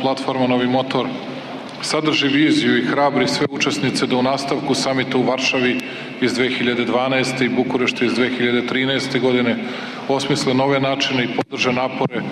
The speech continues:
u podizanju ove saradnje na više nivo. Winston Churchill je rekao: "Uspeh nije konačan, neuspeh nije fatalan, važna je hrabrost da se nastavi dalje."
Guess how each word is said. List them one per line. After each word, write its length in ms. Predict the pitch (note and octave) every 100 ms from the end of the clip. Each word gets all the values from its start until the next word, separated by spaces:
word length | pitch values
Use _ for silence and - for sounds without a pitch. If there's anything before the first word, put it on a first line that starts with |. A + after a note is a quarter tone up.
| - - -
u 60 |
podizanju 560 | - C3 B2+ A2+ B2 A#2+
ove 120 | A#2+
saradnje 440 | - A#2 A#2 A#2
na 80 | A2
više 320 | A2 A#2 -
nivo. 240 | G#2+ G#2 - - - - - - - - - - - - - -
Winston 400 | C#3+ D#3+ E3 C#3
Churchill 380 | D#3+ E3 D#3 D3
je 80 |
rekao: 400 | C#3+ D3+ D3+ C3
"Uspeh 460 | B2+ D3 D3 D3 -
nije 240 | C#3 C#3
konačan, 540 | C#3+ C#3 C#3+ C#3 C3 A#2 A#2+ - - - - - -
neuspeh 540 | B2+ C3 C3 - B2+ B2+
nije 220 | C3 B2
fatalan, 560 | B2+ B2+ B2+ B2+ G#2+ F#2+ G2 - - - - -
važna 360 | G2+ B2+ B2 B2+
je 120 | A#2+ -
hrabrost 560 | B2 C3 A#2+ A2+ - - - - A2+
da 80 |
se 160 | G#2+ -
nastavi 440 | A#2 A2 - A#2
dalje." 320 | A2+ A2+ A2